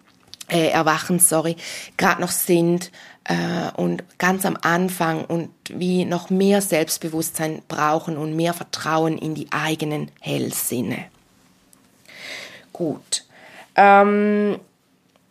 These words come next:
was du auch tun kannst, wenn du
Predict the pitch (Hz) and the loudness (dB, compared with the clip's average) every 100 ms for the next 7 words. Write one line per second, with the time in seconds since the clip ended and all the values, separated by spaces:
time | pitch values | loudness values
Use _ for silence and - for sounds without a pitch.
0 | _ _ _ _ _ _ _ _ _ _ | _ _ _ _ _ _ _ _ _ _
1 | - _ _ _ - 208 214 233 170 202 | -20 _ _ _ -2 0 0 2 6 6
2 | 247 - - 240 240 - 180 165 165 - | 6 0 0 0 0 -2 2 2 0 -4
3 | - 185 185 190 185 185 | 0 2 2 2 0 -2